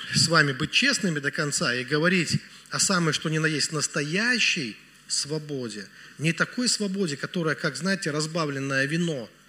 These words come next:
очень сильно такая, ну, ну, просто уже вроде не совсем свобода, потому что как только речь заходит об ответственности, то в этом тоже есть некое такое, знаете, принуждение. Уже тоже некий ствол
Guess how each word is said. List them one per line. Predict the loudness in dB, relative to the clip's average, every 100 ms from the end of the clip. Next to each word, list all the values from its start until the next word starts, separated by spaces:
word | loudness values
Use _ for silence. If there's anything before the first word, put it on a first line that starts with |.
| -16 -6
очень | -2 0
сильно | 0 0 0 -2
такая, | -6 -2 -2 -2
ну, | -6 -8 -12 -18 -20 -20 -20 -12
ну, | -6 -6
просто | -2 -2 0
уже | -2 0
вроде | 0 0 0
не | 0
совсем | 0 0 0 0
свобода, | -2 -2 -4 -2 -2 -2 -6 -8 -20 -20 -20 -14
потому | -8 -4 -2 -4
что | -2 -2 -2 -8 -20 -20 -2
как | -2
только | 0 -4 0 0 -2 -10 -20 -20 -18 0
речь | 2 4
заходит | 0 0 -2 -2
об | -2
ответственности, | -4 -2 -2 -2 -4 -6 -6
то | -8 -8
в | -8
этом | -6 -6
тоже | -6 -4 -2
есть | 0 -2 0
некое | -2 0 -2
такое, | -2 -2 0 0
знаете, | -2 -2 -4
принуждение. | -4 -2 -2 -4 -4 -4 -4 -10 -14 -20 -20 -10
Уже | -4 -4
тоже | 0 0 0
некий | -2 -2 -2
ствол | -6 -4 -4 -4